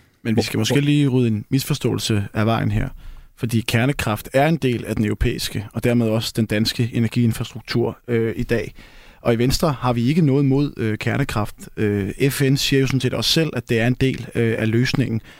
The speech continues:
Speaker 1: på fremtidens klimaudfordringer. Det er, at vi har, øh, kernekraft, og derfor kan jeg da også sige her i dag, jeg synes, det var en, en fejl, at man i Tyskland, øh, valgte at beslutte at, at lukke en masse kernekraft, øh, kernekraftværker. Spørgsmålet er så, om vi skal,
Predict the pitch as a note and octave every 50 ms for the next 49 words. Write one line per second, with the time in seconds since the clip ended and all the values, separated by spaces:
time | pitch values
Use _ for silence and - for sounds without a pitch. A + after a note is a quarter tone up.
0 | - - - A#2 - A2 A#2 B2 - B2+ A2+ - - - A#2+ A2+ B2 A#2+ A2+ -
1 | - - - - - - - - A2+ A2+ B2+ B2+ B2 A2+ G#2+ A2+ A#2+ B2 - -
2 | A#2+ A2 G#2+ - - A2 G#2+ - A#2+ - - - - A2 - A#2+ B2 B2 B2+ -
3 | B2+ A#2+ B2 B2 A#2+ - C3 A#2+ B2 A#2+ - - - A#2+ - - A#2+ - B2 A#2
4 | A2 A2 G#2 - - - - - - - - - - A#2 A#2 - B2+ C#3 C#3 C#3
5 | B2+ B2 A2+ A2 - - C3+ C3 - - C#3+ B2+ A#2 - A#2+ A2+ G#2+ A#2 A2 A#2
6 | C3+ A2+ - A2 - - C3 C3 - - - A2+ A2 A2 G#2+ G#2+ A2 A2 G#2+ A2
7 | A2+ A#2+ B2 C#3 A#2 A2 G#2 G#2 A2 - - B2+ - - - G#2+ G#2+ B2+ - -
8 | A#2+ G#2+ - - - - - - G2 G2 G#2 - - - - - A2 A#2 A2+ -
9 | - A2+ - A#2 - - - A2+ - - - - - - - - C#3 D3 D#3+ D#3
10 | F3+ C#3+ C3 C3 C3+ - - B2+ B2 B2 - - - - - - - B2 A2+ -
11 | A#2+ A2+ - - A#2+ A2+ G#2 G2 -